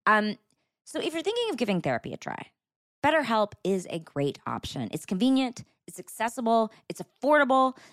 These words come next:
and it's entirely online. Yes, that's right. You get matched with a therapist after filling out a brief survey, and you can also switch therapists anytime. That's very, very convenient. When you want to be a better problem solver,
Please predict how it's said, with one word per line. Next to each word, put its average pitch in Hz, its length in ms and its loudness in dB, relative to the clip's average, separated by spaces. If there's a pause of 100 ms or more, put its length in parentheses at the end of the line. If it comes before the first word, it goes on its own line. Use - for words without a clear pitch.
(120)
and 208 380 0
it's 208 160 -2
entirely 214 1000 0 (100)
online. 165 920 2 (240)
Yes, 180 340 2
that's 165 220 -2
right. 180 320 4
You 170 80 -8
get 220 140 -2
matched 185 200 -2
with 190 160 -2
a 185 60 -2
therapist 156 560 0 (300)
after 175 180 -4
filling 202 300 -2
out 170 180 -2
a 156 80 -2
brief 202 260 -2
survey, 143 460 0 (260)
and 208 160 0
you 240 60 0
can 269 140 -4
also 262 340 -4
switch - 300 -8
therapists 233 520 -2
anytime. 233 640 0 (280)
That's - 140 -10
very, 214 540 4 (100)
very 175 360 4
convenient. 147 580 -2 (320)
When 269 240 0
you 339 140 -2
want 240 300 2
to 185 160 -2
be 185 300 0
a 156 60 -2
better 214 300 4
problem 147 360 -2
solver, 131 460 -2